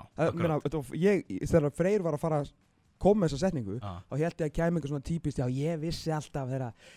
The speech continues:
Speaker 1: ég var að þjálfa Rúna Freyja, hann yrði fyrirliði.“
Speaker 2: Já.
Speaker 1: Já, bara þvert á móti.
Speaker 2: Já.
Speaker 1: Sá hann ekki sem fyrirliða og nú er hann kominn, fór á lán í fyrra, ekkert eitthvað að stökkva frá Grasshopper, vissi að hann gæ-, væri meira en nógu góður til að spila fyrir þetta lið, kemur til baka, búm,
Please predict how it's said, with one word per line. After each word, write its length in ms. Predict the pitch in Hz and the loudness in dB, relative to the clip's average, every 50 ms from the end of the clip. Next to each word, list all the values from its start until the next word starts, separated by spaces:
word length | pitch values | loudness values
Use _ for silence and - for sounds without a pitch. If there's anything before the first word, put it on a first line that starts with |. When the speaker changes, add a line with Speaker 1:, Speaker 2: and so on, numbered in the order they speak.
| - - | -8 -6
Speaker 1:
ég 140 | 135 139 127 | -4 -4 -4
var 100 | 127 120 | -4 -6
að 140 | 117 - - | -6 -6 -4
þjálfa 260 | 139 131 123 117 113 | -4 -4 -4 -6 -6
Rúna 300 | 117 123 127 117 107 98 | -6 -6 -6 -6 -8 -8
Freyja, 380 | - - 113 120 113 110 98 92 | -10 -10 -8 -6 -6 -6 -8 -8
hann 220 | 90 117 131 123 | -6 -6 -6 -4
yrði 360 | 120 131 123 117 107 107 95 - - - - - | -4 -4 -4 -4 -6 -6 -8 -8 -10 -14 -16 -10
fyrirliði.“ 580 | - 131 127 113 104 95 87 85 - - - 92 - - | -8 -6 -6 -6 -8 -12 -14 -18 -20 -20 -20 -20 -18 -16
Speaker 2:
Já. 180 | 101 95 92 92 - - | -14 -14 -14 -14 -12 -8
Speaker 1:
Já, 120 | 123 - 117 - | -8 -6 -6 -4
bara 120 | - - 143 | -4 -2 0
þvert 220 | 151 202 208 - | 0 0 0 0
á 40 | 170 | -2
móti. 300 | 180 254 320 - - - - _ _ _ - | -4 -4 -6 -8 -12 -18 -20 _ _ _ -20
Speaker 2:
Já. 60 | - - _ _ _ | -20 -20 _ _ _
Speaker 1:
Sá 160 | - - 175 | -6 -4 -4
hann 100 | 185 175 143 | -2 -2 -2
ekki 100 | 139 117 | -4 -4
sem 100 | 127 120 | -4 -4
fyrirliða 280 | 156 151 131 113 104 | -4 -4 -4 -4 -4
og 40 | 117 | -2
nú 80 | 160 180 | 0 0
er 60 | 165 | 0
hann 60 | 139 | 0
kominn, 280 | - 147 139 135 131 123 | 0 -2 -2 -2 0 0
fór 140 | 160 175 180 | 2 2 2
á 40 | 156 | 2
lán 240 | 143 143 165 202 226 | 2 0 0 0 0
í 40 | 202 | 0
fyrra, 300 | 147 143 120 117 120 - - _ _ _ _ _ _ _ | 0 -2 -4 -4 -8 -12 -14 _ _ _ _ _ _ _
ekkert 260 | - 156 160 180 160 185 | -6 -6 -4 -2 -2 -2
eitthvað 160 | 175 175 165 | -2 -2 -4
að 100 | - - | -6 -4
stökkva 460 | - - 196 196 - - - - 165 | -2 -2 -2 -2 -4 -8 -8 -6 -6
frá 240 | - 170 170 175 170 | -4 -4 -4 -4 -4
Grasshopper, 460 | 156 160 165 160 - 165 147 175 180 180 | -4 -4 -6 -4 -6 -6 -6 -4 -4 -4
vissi 260 | 156 175 185 - 175 | -4 -4 -4 -4 -4
að 80 | 156 139 | -2 -2
hann 180 | 135 135 139 - - 139 | -4 -4 -6 -8 -8 -6
gæ-, 200 | - 156 151 139 | -4 -4 -2 -2
væri 180 | 135 143 135 131 | -2 -2 -2 0
meira 160 | 147 170 170 | 0 0 0
en 80 | 156 | 0
nógu 160 | 147 139 131 127 | -2 -2 -2 0
góður 220 | - 151 147 131 117 | 0 2 2 2 0
til 80 | 127 120 | -4 -8
að 40 | 113 | -4
spila 240 | - 147 139 131 | -4 -2 -2 -2
fyrir 160 | 113 113 104 104 | -2 -4 -4 -6
þetta 120 | 107 104 120 | -6 -4 -4
lið, 160 | 147 185 208 - - _ _ _ _ _ - | -4 -6 -6 -8 -14 _ _ _ _ _ 0
kemur 200 | - 214 220 202 | 2 2 2 2
til 80 | 151 139 | -2 -2
baka, 420 | - 175 165 170 - 175 160 156 - _ _ _ | -2 -4 -4 -2 -4 -4 -4 -4 -6 _ _ _
búm, 240 | - 165 143 117 98 | 2 2 2 2 -2